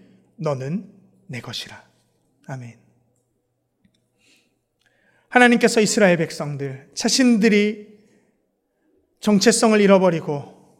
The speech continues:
이방 땅에 와서 생활하는 이들에게 "너는 내 것이다"라고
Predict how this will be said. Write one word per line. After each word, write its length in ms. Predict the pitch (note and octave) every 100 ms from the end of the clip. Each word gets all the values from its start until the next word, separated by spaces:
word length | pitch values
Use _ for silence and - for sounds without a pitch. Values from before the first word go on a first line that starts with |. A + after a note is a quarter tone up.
| _ _ _ _ -
이방 360 | G3 A3 G#3
땅에 220 | G3 G#3 G3
와서 260 | F3+ F#3
생활하는 600 | F3 A3 F#3+ F3 E3 D#3+
이들에게 640 | G#3+ G3 D#3 C#3+ C#3+ C3+ - _ _ _
"너는 480 | - F#3 G3+ A#3 A3
내 100 | F#3+
것이다"라고 1500 | F3 F3 - D#3+ C#3 B2+ _ _ _ - - C#3 C#3 F#3